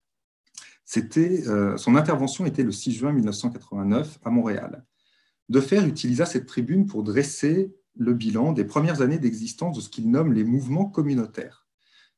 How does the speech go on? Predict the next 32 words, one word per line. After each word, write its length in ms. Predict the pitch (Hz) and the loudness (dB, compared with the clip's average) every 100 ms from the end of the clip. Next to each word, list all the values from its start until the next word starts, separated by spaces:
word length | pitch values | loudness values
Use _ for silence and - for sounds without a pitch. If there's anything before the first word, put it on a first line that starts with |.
| - | -8
Il 80 | - | -6
faut 160 | - 190 | 0 2
entendre 260 | 196 190 | 4 2
ici 280 | 135 - 202 | 2 -2 -2
communautaire 540 | 151 127 120 120 170 | 2 4 4 2 -4
au 60 | 123 | -4
sens 180 | - 151 | -4 -4
de 60 | |
la 100 | 101 | -4
santé 280 | 92 127 156 | -4 -2 -2
communautaire, 640 | 147 107 101 92 - 156 | -2 0 0 -4 -4 -4
donc 180 | 214 - | -4 -10
une 160 | 98 101 | -12 -10
composante 560 | - 156 156 123 143 | -2 0 2 0 0
de 80 | 110 | -2
la 100 | 98 | -4
santé 320 | - 104 - | -6 -8 -8
publique 600 | 104 - 101 147 233 - - _ _ | -10 -10 -4 -2 -2 -6 -20 _ _
qui 140 | - | -4
implique 460 | 101 101 - 156 156 | -2 -2 -2 -2 -2
la 80 | 98 | -8
participation 760 | 101 - - - 101 - 101 | -10 -14 -16 -10 -10 -6 -6
de 180 | 98 110 | -2 0
la 140 | 143 | 0
communauté 580 | 110 107 101 - - 151 151 | 0 -2 -2 -4 -4 -4 -2
à 100 | 131 | -2
l'amélioration 640 | 113 107 104 104 - - | -2 -2 -4 -8 -12 -4
de 60 | 143 | -4
la 60 | |
santé 260 | - 214 156 | -4 -4 -4
du 100 | 120 | -4
groupe. 300 | 104 101 | -6 -8